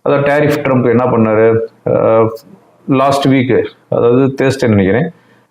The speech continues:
அஹ், யூரோப்பியன் யூனியன்களுக்கு ஃபிஃப்டி பர்சன்ட் டேரிஃப் அப்படின்னாரு. அதுக்கு அடுத்த நாளே வந்து under built அடிச்சாரு. "ஜூலை ஃபர்ஸ்ட் வீக் வரையும் இந்த டேரிஃப் வந்து நான் வந்து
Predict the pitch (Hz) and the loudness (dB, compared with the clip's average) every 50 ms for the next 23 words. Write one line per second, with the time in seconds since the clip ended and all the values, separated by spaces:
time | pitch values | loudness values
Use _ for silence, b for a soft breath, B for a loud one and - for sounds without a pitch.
0 | _ - 120 123 123 127 123 123 135 156 165 160 160 156 143 139 139 131 131 131 | _ -4 -2 0 0 2 2 2 2 2 2 2 2 0 2 2 0 2 2 0
1 | 131 127 120 117 113 107 104 107 131 165 180 165 151 143 127 123 117 - 143 127 | 0 0 2 0 0 0 0 0 0 2 2 2 2 2 2 2 0 0 -2 -2
2 | - 143 117 117 117 117 - 123 113 104 104 113 113 110 107 104 - 120 110 101 | -2 -2 -2 0 0 0 0 0 0 0 0 0 0 2 0 0 0 0 0 0
3 | 104 104 104 101 98 101 110 123 120 120 117 117 120 117 113 113 117 117 120 135 | 0 0 0 0 2 2 0 0 0 0 -2 -2 0 0 0 0 0 0 0 0
4 | 123 117 120 127 123 113 101 - 127 127 113 110 110 117 101 104 107 107 110 107 | 0 0 2 2 2 2 2 2 0 0 0 0 0 0 0 0 0 0 0 -2
5 | 98 98 - - 98 92 101 117 - b b b b b b b - 120 139 165 | -2 -2 0 0 0 2 0 -2 -2 b b b b b b b -6 -2 0 2
6 | 165 160 147 - 143 127 120 123 151 139 135 127 117 113 113 107 107 120 139 147 | 2 2 2 2 0 0 0 0 0 2 2 2 0 0 0 0 2 0 0 0
7 | 147 131 - - - - 110 110 107 104 101 101 101 101 98 101 98 98 98 95 | 0 -2 -2 -4 -2 -2 0 0 2 2 2 2 2 2 2 2 2 2 2 2
8 | 95 95 123 120 127 123 117 120 104 98 104 127 123 113 101 95 95 95 107 135 | 0 0 0 0 0 0 0 0 0 0 0 0 0 0 0 0 0 0 0 0
9 | 156 - | -2 -4